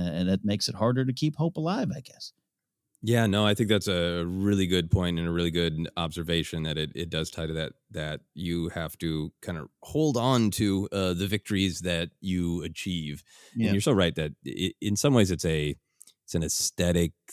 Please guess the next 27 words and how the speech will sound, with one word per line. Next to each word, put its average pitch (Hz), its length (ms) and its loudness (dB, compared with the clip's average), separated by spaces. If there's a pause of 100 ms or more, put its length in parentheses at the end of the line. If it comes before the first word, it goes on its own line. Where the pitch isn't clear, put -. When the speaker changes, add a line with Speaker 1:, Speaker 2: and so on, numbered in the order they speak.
(220)
Speaker 2:
uh, - 20 -4 (340)
question 85 920 0
almost 85 480 0
with 80 220 -4
the, 80 340 -2 (340)
the 92 160 -4
tie 87 200 -2
fighters 80 400 0
and 80 120 -2
the, 78 220 -2
the 87 140 2
Speaker 1:
Yeah. 95 100 4
Speaker 2:
third 85 220 2
large 85 300 2
planet, 90 380 -2
uh, 82 280 0
Death 80 320 -4
Ball. 85 320 -2
I-, 95 60 0
is 92 160 -4
there 98 100 0
a 87 40 -2
different 92 280 -4
way 95 100 0
to 87 80 -2
express 87 440 -4
it? 90 180 -6